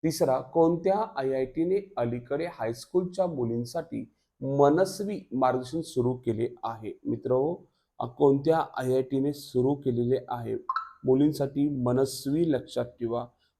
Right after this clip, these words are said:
हा सुद्धा पॉइंट खूप आपल्यासाठी महत्त्वाचा आहे. ठीक आहे, पाहूया आपण,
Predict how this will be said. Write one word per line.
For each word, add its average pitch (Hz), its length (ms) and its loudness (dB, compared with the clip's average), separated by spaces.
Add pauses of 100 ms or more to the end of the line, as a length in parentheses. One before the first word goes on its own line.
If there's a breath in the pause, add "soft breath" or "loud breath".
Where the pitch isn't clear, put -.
हा 135 140 6
सुद्धा 131 380 -2
पॉइंट 123 380 2
खूप 139 220 -4 (100)
आपल्यासाठी 120 680 -4 (100)
महत्त्वाचा 120 760 0 (220)
आहे. 107 300 -12 (800)
ठीक 120 160 -2
आहे, 247 120 -2 (160)
पाहूया 131 300 8
आपण, 147 260 -2